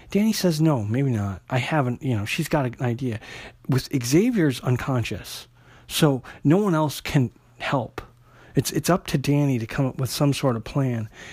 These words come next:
And her idea is to have Jack Wayne use his telekinetic abilities to help move parts of the crystals and put them in their proper place. And if Jack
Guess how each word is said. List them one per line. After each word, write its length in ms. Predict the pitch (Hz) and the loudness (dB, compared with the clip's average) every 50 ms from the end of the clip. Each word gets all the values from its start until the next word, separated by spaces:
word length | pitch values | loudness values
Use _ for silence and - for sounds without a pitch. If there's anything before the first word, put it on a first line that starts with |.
| - - | -8 -4
And 100 | - 131 | -4 0
her 180 | 123 180 240 247 | 2 2 2 4
idea 640 | 220 185 151 131 143 185 175 147 120 113 113 117 - - - - - - - _ _ _ _ _ _ _ _ | 4 2 2 2 2 2 4 4 2 2 0 -4 -6 -10 -18 -20 -20 -20 -20 _ _ _ _ _ _ _ _
is 420 | - 143 135 127 127 117 - - - _ _ _ _ _ _ _ _ _ _ _ _ _ _ _ - | 2 2 4 4 2 -2 -4 -8 -14 _ _ _ _ _ _ _ _ _ _ _ _ _ _ _ -2
to 140 | - - | 0 0
have 520 | 160 143 - - - - - 139 131 131 135 | 0 0 -2 -8 -4 -2 0 0 0 0 -2
Jack 380 | - - 135 131 135 139 - | -2 0 0 0 0 -2 -2
Wayne 260 | - 135 127 120 117 120 | -2 0 0 2 0 0
use 160 | 123 131 131 | 0 0 0
his 160 | 131 117 - | -2 -2 -4
telekinetic 680 | - - - - 156 151 - - - 147 131 120 - | -6 -6 -4 -4 -4 -4 -4 -4 -2 -2 -2 -2 -6
abilities 640 | - - 143 147 165 175 156 135 117 110 107 110 - - - - - - - | -8 -4 -2 0 0 0 -2 -2 -4 -4 -4 -6 -8 -12 -16 -18 -18 -18 -12
to 160 | - - 151 135 | -2 0 0 0
help 400 | - - - 139 131 127 - _ - | 0 0 0 0 0 0 -4 _ 0
move 580 | 139 123 131 139 143 147 139 123 123 120 - _ _ _ _ | 2 4 6 6 6 4 4 2 -2 -8 -14 _ _ _ _
parts 320 | - - 143 127 - - | -2 0 0 0 0 -2
of 40 | 123 | -2
the 60 | 113 | -2
crystals 580 | - - - 143 135 - - 123 110 110 107 - - - - - - | -2 -2 -2 -4 -4 -2 -4 -4 -4 -4 -6 -8 -12 -16 -12 -4 -2
and 120 | 143 131 | -2 -2
put 220 | - - 151 - - | 0 -2 -4 -2 0
them 180 | - 120 117 | -2 -2 0
in 140 | 117 113 107 | -2 -2 -4
their 140 | 101 98 98 | -4 -6 -8
proper 420 | - - - 139 120 110 - 107 | -10 -8 -6 -6 -6 -6 -8 -10
place. 600 | 101 - - 156 147 123 117 123 - - - - - _ _ _ _ _ _ _ _ _ _ _ _ _ _ _ _ _ _ _ _ _ _ _ _ _ _ _ _ _ _ _ _ _ _ _ _ _ _ _ _ _ _ _ _ _ _ _ - | -12 -6 -4 -4 -4 -4 -6 -10 -14 -14 -16 -18 -20 _ _ _ _ _ _ _ _ _ _ _ _ _ _ _ _ _ _ _ _ _ _ _ _ _ _ _ _ _ _ _ _ _ _ _ _ _ _ _ _ _ _ _ _ _ _ _ -4
And 400 | - 143 139 131 127 123 113 - - _ _ _ _ _ _ - | -2 0 0 2 0 0 -2 -6 -10 _ _ _ _ _ _ 2
if 200 | 143 131 - - | 2 2 2 0
Jack 440 | - - 147 156 156 160 - - | 0 0 2 2 0 -2 -4 -6